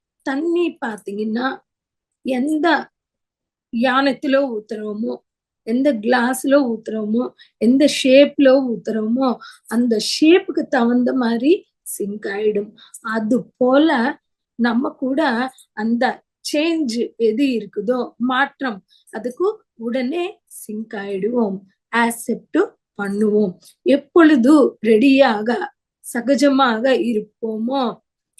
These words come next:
ஆட்டோமேட்டிக்கா நம்மளுக்கு அது சுலபமாயிடும். இது நம்மளுக்கு தியானம் வாயிலாக அக்செப்ட் பண்றது ரொம்ப ஈஸியா இருக்கும்.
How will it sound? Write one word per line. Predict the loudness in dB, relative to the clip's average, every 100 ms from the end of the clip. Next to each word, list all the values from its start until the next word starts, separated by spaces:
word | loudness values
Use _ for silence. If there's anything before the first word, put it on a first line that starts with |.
| -6
ஆட்டோமேட்டிக்கா | -6 0 0 0 -6 -6 -2 -2 -2 -2
நம்மளுக்கு | 0 0 -2 -2 -2 -4 _ _
அது | -12 -2 -2 -2 _
சுலபமாயிடும். | -16 -8 -6 -4 -6 -6 -8 -4 -4 -6 -12 _ _ -2
இது | 2 4 4 _ _ _ -4
நம்மளுக்கு | -2 2 2 2 2 4 2 0 -6 -14
தியானம் | -10 -2 2 4 4 0 -2 _ _ _ -6
வாயிலாக | -2 -2 -2 -2 -2 -4 -2 -2 -4 _ _ _ -12
அக்செப்ட் | -12 -10 -6 -8 -8 -16
பண்றது | -12 -10 -8 -6 -2 -2 -2 _ _
ரொம்ப | -6 -4 -2 -2 -4 _ _ -10
ஈஸியா | -10 -8 -8 -2 -2 -4
இருக்கும். | -14 -16 -16